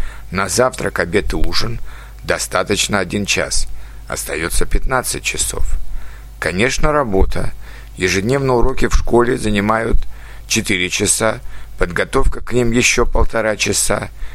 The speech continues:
Я живу в пригороде, поэтому поездка в школу и назад занимает довольно много. Два с половиной часа. Итого восемь часов. Остается семь часов.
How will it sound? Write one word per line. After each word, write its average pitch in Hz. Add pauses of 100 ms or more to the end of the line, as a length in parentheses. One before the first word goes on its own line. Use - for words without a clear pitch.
(160)
Я 139
живу 107
в -
пригороде, 101
поэтому 95
поездка 98
в -
школу 101
и 90
назад 95
занимает 95
довольно 98
много. 78 (460)
Два 85
с -
половиной 85
часа. - (420)
Итого 85 (140)
восемь 90
часов. - (320)
Остается 85 (100)
семь -
часов. -